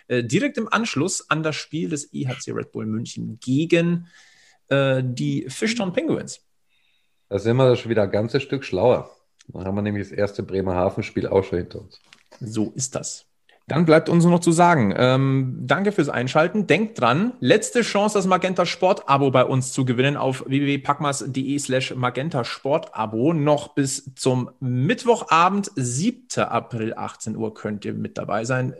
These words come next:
Speaker 1: Die richtige Antwort auf die Gewinnspielfrage schickt ihr an team at packmas punkt d e. Wir werden dann die Gewinner zeitnah informieren. Am besten so schon, dass ihr das Spiel gegen Wolfsburg am Donnerstag vielleicht schon sehen könnt,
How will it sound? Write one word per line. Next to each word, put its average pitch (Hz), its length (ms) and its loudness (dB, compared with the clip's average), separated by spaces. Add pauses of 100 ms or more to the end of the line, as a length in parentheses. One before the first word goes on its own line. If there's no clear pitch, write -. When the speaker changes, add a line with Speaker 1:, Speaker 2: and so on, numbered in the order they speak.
(160)
Speaker 1:
Die 123 140 -2
richtige 127 360 0
Antwort 127 260 -2
auf 117 300 -4
die 120 320 -4 (160)
Gewinnspielfrage 165 800 0 (920)
schickt - 300 -10
ihr - 80 -8
an 95 160 -6
team 110 340 -4
at - 220 -8 (120)
packmas 139 500 0
punkt 104 200 -8
d 107 60 -2
e. 202 340 2 (520)
Wir 110 100 2
werden 104 200 2
dann 98 120 0
die 101 80 -4
Gewinner 101 400 -2
zeitnah 104 840 -6 (120)
informieren. 117 580 -4
Am 123 160 -4
besten 160 320 0
so 165 300 0
schon, 165 360 0
dass - 280 -2
ihr 160 160 -2
das 139 160 -4
Spiel 156 400 -4
gegen 143 420 -4
Wolfsburg 170 640 -2
am 170 200 -6
Donnerstag - 500 -6
vielleicht 104 480 -4
schon 165 220 0
sehen 214 260 0
könnt, 92 380 -4